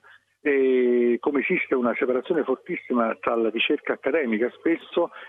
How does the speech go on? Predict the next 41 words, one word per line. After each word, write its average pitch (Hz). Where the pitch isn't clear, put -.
e 135
quelle 160
che 131
invece 131
è -
il -
grande 160
desiderio 135
che 120
ha 117
il 104
pubblico -
di 135
confrontarsi 139
con 131
gli 135
storici 233
e -
con 120
la 104
storia, 92
di 135
comprendere 147
di, 147
di 294
più 254
quelle 160
che 131
sono 135
state 131
le 113
dinamiche 156
e -
i 120
movimenti. 98
Devo 151
dire 202
che 131
il, 123
il 127
documento 131